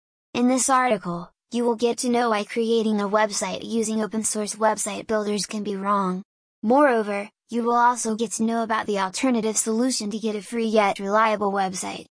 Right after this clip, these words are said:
Before going into the details of a free website builder, let's get to know the importance of having a website. When it comes to running an e-commerce business, having a website is important.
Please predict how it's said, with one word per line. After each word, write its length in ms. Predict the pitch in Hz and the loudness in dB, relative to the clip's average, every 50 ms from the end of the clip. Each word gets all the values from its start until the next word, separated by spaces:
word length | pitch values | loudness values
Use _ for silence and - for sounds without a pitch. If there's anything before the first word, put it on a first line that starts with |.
| _ _ _ _ _ _ _ _ _ _ _ _ - | _ _ _ _ _ _ _ _ _ _ _ _ -4
Before 360 | 240 226 - 269 269 262 262 | -4 -2 0 0 2 2 2
going 300 | 240 254 247 247 247 247 | 2 2 2 2 2 2
into 240 | 240 233 220 - 226 | 2 0 0 -2 0
the 100 | 220 220 | 0 0
details 480 | 208 220 220 214 - 226 214 208 202 202 | 2 2 -2 0 0 0 0 0 0 -2
of 120 | 214 196 | -4 -6
a 60 | 202 | -8
free 260 | 190 - - 247 254 | -12 -4 -2 -2 0
website 520 | 247 220 220 226 226 208 - 202 196 202 - | 2 2 2 2 2 -2 -4 -8 -8 -6 -2
builder, 400 | - 214 214 202 202 214 226 - - _ _ _ - | -2 -2 -2 -2 -6 -10 -12 -14 -18 _ _ _ -2
let's 260 | 240 254 247 - - | 0 0 0 -2 -4
get 180 | - 240 233 233 | -4 -4 -4 -2
to 120 | - 247 | -2 0
know 160 | 233 226 226 | 2 2 2
the 140 | 226 214 208 | 2 0 -2
importance 580 | 202 202 196 - - 254 240 196 226 220 214 - | -4 -6 -8 -2 -2 -2 -2 0 -2 -2 -2 -4
of 80 | 202 | -6
having 380 | 185 - - 208 208 220 214 208 | -6 -4 -4 0 0 2 0 0
a 80 | 202 196 | 0 2
website. 580 | 208 214 220 208 196 - 208 196 185 170 175 - _ _ _ _ _ _ _ | 2 2 2 0 -2 -4 -2 -4 -4 -4 -8 -14 _ _ _ _ _ _ _
When 180 | _ 240 247 240 | _ 0 0 0
it 120 | 226 226 | 0 -2
comes 320 | - - 254 247 240 240 - | -4 -2 0 0 0 0 0
to 140 | - 262 | -2 -2
running 360 | 247 233 240 233 226 220 220 220 | 0 0 0 2 0 0 0 -2
an 80 | 214 - - | -4 -4 -4
e-commerce 540 | 226 214 - - 220 220 220 220 214 - - | -4 -4 -2 -2 0 0 2 0 0 -2 -2
business, 580 | _ 220 226 220 214 220 208 208 - - - - _ _ _ | _ 0 0 0 -2 -4 -8 -8 -10 -12 -14 -14 _ _ _
having 400 | - - 233 226 220 233 220 208 | -4 -2 -2 0 0 0 0 0
a 80 | 202 | 0
website 480 | 196 208 214 220 208 196 - 214 196 196 | 2 2 2 2 0 -2 -6 -6 -6 -6
is 160 | 190 190 185 | -6 -4 -4
important. 600 | 196 196 180 - - 220 208 180 196 185 175 - | -6 -8 -10 -4 -4 -4 -4 -4 -6 -8 -10 -10